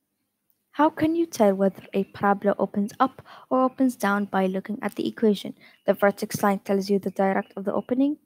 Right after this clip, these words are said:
No. All parabolas open upwards? No. The value of A tells you the direction of the opening. If A, if A is zero, the graph opens up.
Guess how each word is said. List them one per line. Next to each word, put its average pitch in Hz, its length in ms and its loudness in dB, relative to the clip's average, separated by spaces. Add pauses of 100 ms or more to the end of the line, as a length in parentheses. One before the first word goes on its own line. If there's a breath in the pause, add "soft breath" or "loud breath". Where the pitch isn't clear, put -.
No. 196 360 0 (440 soft breath)
All 220 160 8
parabolas 214 600 -4
open 208 360 -4
upwards? 277 560 -2 (180)
No. 196 320 0 (400 soft breath)
The 220 80 6
value 240 520 4
of - 160 -6 (120)
A 202 160 0 (140)
tells 196 360 -6
you 202 80 -2
the 196 140 -4
direction 196 680 -2
of 196 120 -14
the - 220 -6
opening. 202 420 -2 (180)
If - 220 -6 (100)
A, 196 200 -2 (420)
if - 220 -10 (120)
A 208 300 4 (480 soft breath)
is 190 400 -2
zero, 226 480 2 (240 soft breath)
the 202 60 0
graph 196 340 2
opens 214 400 -4 (100)
up. - 300 2